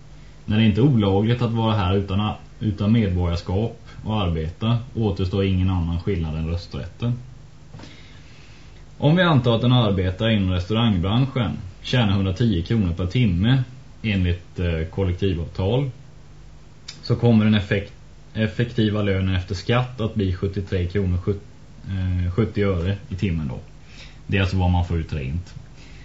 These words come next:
Eh, förutom den vinsten som det innebär att ha en anställd som inte finns registrerad i skattesystemet kommer också arbetsgivaren undan plikten att betala arbetsgivaravgift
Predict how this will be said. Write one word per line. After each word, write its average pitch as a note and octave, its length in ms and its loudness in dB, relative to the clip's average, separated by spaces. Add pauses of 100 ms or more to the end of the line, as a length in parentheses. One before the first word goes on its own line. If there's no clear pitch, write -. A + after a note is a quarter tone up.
(380)
Eh, G#2+ 320 2
förutom C#3+ 500 4
den C3+ 200 6
vinsten A2 340 4
som A2+ 160 4
det A#2 80 6
innebär G2+ 320 4
att F#2+ 100 0
ha G#2+ 80 2
en G#2+ 80 2
anställd G2 460 0
som A2 140 2
inte F#2+ 240 2
finns F#2+ 260 0
registrerad F2+ 480 0
i E2+ 40 0
skattesystemet A#2 1200 0
kommer A2 280 4
också G2+ 260 -2
arbetsgivaren F#2+ 540 0
undan G2 460 2
plikten F#2 400 -4
att F2+ 180 -4
betala F#2+ 220 -2
arbetsgivaravgift F#2 960 -2